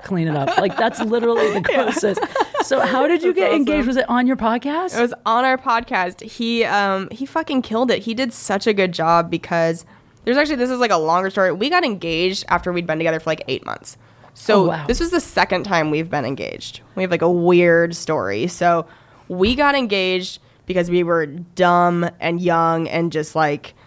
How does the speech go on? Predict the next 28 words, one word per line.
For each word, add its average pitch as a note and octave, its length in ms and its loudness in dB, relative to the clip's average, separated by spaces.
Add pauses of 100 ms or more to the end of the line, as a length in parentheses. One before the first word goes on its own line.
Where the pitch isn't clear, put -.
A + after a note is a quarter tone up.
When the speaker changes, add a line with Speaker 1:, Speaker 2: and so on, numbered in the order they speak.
(440)
Speaker 2:
so - 380 -2
in B3 120 0
love G#3+ 240 2
and G3+ 120 -2
thought, G#3+ 260 0
"Well, D4+ 360 0
we've D4 200 0
been D4 180 0
together C#4+ 360 0
for, C#4 200 -4
like, C4+ 180 -2
eight C#4 180 -2
months. D4+ 400 0
We C4+ 120 0
must C#4 280 0
know C4+ 200 2
everything C4+ 380 -2
there C4+ 140 2
is C4+ 160 -2
to D4 120 -2
know C#4+ 440 0
about B3 300 0
<laughs> C#4 60 2
each - 160 -4
other B3+ 300 2
at G#3 300 -2
age G3 300 -2
twenty-two. G3 600 0